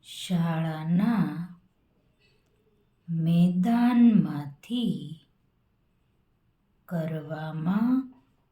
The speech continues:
આવી. શાળાના આચાર્ય શ્રી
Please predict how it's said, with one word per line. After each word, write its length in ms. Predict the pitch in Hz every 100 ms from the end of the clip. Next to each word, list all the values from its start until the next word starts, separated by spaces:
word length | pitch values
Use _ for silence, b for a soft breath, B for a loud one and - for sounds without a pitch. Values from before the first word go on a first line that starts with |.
| _ - 165
આવી. 500 | 151 147 156 160 - - _ _ _ _ _ _ _ _ _ _ _ _ _ _ _ _ _ _ _ _ _ _ _ _ _ _ -
શાળાના 1200 | - - 165 160 160 160 160 160 170 226 233 160 139 - - _ _ _ _ _ _ _ _ _ _ _ _ _ _ _ _ _ _ _ _ _ _ _ - 196
આચાર્ય 880 | 226 - - 240 214 160 151 151 156 160 - _ _ _ _ _ _ _ _ _ _ -
શ્રી 460 | - - 240 226